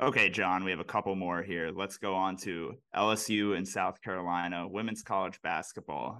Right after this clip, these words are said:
the most watched women's college basketball game since twenty ten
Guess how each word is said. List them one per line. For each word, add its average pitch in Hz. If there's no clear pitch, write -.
the 123
most 113
watched 95
women's 92
college 71
basketball 87
game 90
since -
twenty 90
ten 135